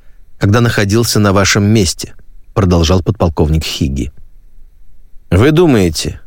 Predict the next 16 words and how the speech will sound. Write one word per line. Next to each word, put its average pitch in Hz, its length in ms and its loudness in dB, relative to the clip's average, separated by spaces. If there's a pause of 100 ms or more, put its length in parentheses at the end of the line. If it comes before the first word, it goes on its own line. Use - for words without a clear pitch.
(200)
что, - 340 0
чёрт 139 340 0
возьми, 117 360 2
я 131 160 2
здесь 113 300 2
делаю? 101 520 0 (960)
Этот 107 300 0
парень 123 380 2
говорит, 98 460 0 (320)
что - 200 -2
через 117 320 2
десять 113 360 0
лет 139 220 2
я 113 120 0
буду 127 240 2
мёртв. 147 480 0